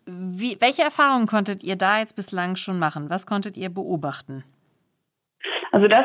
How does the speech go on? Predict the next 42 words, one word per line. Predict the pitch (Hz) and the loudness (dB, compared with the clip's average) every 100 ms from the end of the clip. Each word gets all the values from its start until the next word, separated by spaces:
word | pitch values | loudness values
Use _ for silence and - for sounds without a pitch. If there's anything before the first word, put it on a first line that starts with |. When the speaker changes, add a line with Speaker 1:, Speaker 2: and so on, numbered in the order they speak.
| 320 | 4
Speaker 2:
Riff | 302 | 2
ist | 294 277 | 2 4
jetzt | 277 277 - _ _ _ _ _ _ 294 | 4 2 -8 _ _ _ _ _ _ 4
ziemlich | 285 302 302 302 - | 6 6 4 2 2
genau | 240 233 240 | 6 8 6
ein | 226 | 6
halbes | 214 233 247 | 4 4 4
Jahr | 240 214 | 4 6
im | 196 185 | 6 4
Wasser, | - 415 539 - | 4 2 0 -2
etwas | - 262 226 202 | -2 2 2 6
mehr. | 185 240 370 - _ _ _ - - _ _ | 6 6 4 0 _ _ _ -20 -20 _ _
Und | 240 240 220 214 | 6 6 4 4
wir | 226 226 | 4 8
waren | 220 233 | 6 6
gerade | 214 202 196 | 6 4 4
da. | 196 226 226 233 381 - - | 6 6 8 8 4 2 -4
Insofern | 220 220 220 220 | 0 0 2 2
ist | 220 | 4
jetzt, | 214 - - | 2 0 4
äh, | 202 208 226 | 4 6 2
echt | 233 - | 0 -2
ein | 214 | -4
spannender | - 214 233 208 - | 4 4 6 4 4
Zeitpunkt, | 220 262 226 208 | 2 4 0 -4
darüber | 208 208 208 | -4 0 0
zu | 208 | 0
sprechen. | 185 - 233 - 202 254 - _ - - _ | -10 0 2 2 2 2 -2 _ -20 -20 _
Was | 208 220 220 | 4 4 6
wir | 269 | 4
vor | 262 240 | 6 6
allem | 196 226 269 254 | 8 8 6 4
sehen, | 214 247 262 | 2 4 2
ist, | 254 | 0
dass | 220 226 | -2 -2
es | 208 - _ - | -4 -6 _ -6
sehr | 196 202 233 254 | 2 6 6 4
schnell | - 208 208 226 240 247 - - _ | 0 4 4 4 2 -2 -14 -20 _
angenommen | 185 233 247 233 226 208 | 4 6 6 6 4 4
wurde | 220 226 | 4 4
von | - 202 196 | 2 2 4
einer | 190 | 4